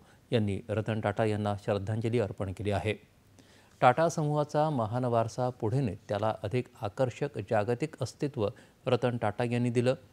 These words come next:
प्रस्थापित उद्योगपतींबरोबरच युवा विद्यार्थ्यांनाही त्यांनी प्रेरणा दिली. परोपकार आणि औदार्य या क्षेत्रातलं त्यांचं योगदान अमूल्य आहे, असं राष्ट्रपतींनी म्हटलं आहे.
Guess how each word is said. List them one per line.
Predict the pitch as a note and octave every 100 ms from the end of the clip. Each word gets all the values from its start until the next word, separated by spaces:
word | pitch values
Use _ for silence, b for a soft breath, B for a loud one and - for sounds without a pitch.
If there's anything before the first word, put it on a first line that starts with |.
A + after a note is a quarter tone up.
| B B B -
प्रस्थापित | C3+ - D3 C#3 D#3 -
उद्योगपतींबरोबरच | B2+ A#2 A#2+ - A#2 A#2 G#2+ G#2 A#2+ B2 C#3 C3
युवा | G#2+ A2 A2+
विद्यार्थ्यांनाही | A2+ G2 G#2+ G#2 - A#2 B2+ F2+
त्यांनी | G2 G2+ F#2+
प्रेरणा | - G2 G#2 A2+
दिली. | A#2 A#2+ - b b b b -
परोपकार | B2+ C3 C#3 C3 C#3+ C#3+
आणि | C3 B2+ -
औदार्य | A2+ A2 A#2+ B2 F#2+ G2 A2
या | G2+
क्षेत्रातलं | - A2+ G#2+ A#2 A#2 B2+
त्यांचं | A2+ G#2 G#2 G#2
योगदान | F#2+ G2+ A2 A#2 A#2+ -
अमूल्य | C3 D#3 A#2
आहे, | F#2 G#2
असं | F2+ - G#2 - B B -
राष्ट्रपतींनी | A#2+ B2 A#2+ G#2 - G2+ A#2+
म्हटलं | G2+ G2 G2
आहे. | G2 G2+